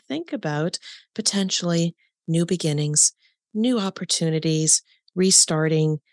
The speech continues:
reviving, and anything that rejuvenates you to get that energy, get that joy, and move into twenty twenty-three. Now, I took a lot of time thinking about what I wanted to share with you on this show,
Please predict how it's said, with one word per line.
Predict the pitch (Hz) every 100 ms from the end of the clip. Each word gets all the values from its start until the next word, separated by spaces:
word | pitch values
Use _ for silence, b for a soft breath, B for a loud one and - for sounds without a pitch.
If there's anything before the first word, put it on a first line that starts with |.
| _ -
reviving, | 160 147 139 143 147 147 143 143 _ _ -
and | 175 -
anything | 214 220 214 180 147 143 _
that | - -
rejuvenates | 156 - 151 147 143 139 - -
you | 139 131 B B B B
to | -
get | - 208
that | 208 196 -
energy, | 160 156 156 160 151
get | - 160
that | - 165
joy, | - - 143 139 143 _ _ _ -
and | 151 156
move | 156 190 165 135 - -
into | 143 127 123 -
twenty | - - 123 127
twenty-three. | - 131 131 - 127 107 107 _ _ _ _ _ _
Now, | 190 190
I | 220 285
took | - - 214
a | 160
lot | 151 165
of | 170
time | - 160 151
thinking | 147 160 147 160
about | 147 147 139 147
what | 151 151
I | 147
wanted | 143 147 143
to |
share | 151 - 180
with | 175 175
you | 175 170
on | 165
this | 165
show, | - - 170 160